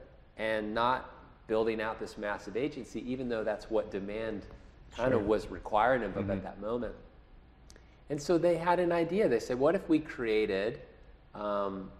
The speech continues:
Speaker 1: what they called the Common Craft Explainer Network?" So their company was called Common Craft.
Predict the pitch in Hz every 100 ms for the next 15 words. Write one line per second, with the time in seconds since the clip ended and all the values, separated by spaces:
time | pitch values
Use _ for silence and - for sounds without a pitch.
0 | - - - - - - - - 110 110
1 | - 117 - 117 107 107 - - 123 139
2 | 135 - 117 113 110 98 - - - 110
3 | 104 101 92 92 82 - - 104 104 -
4 | 127 120 107 95 92 - 87 87 120 120
5 | 113 - 82 85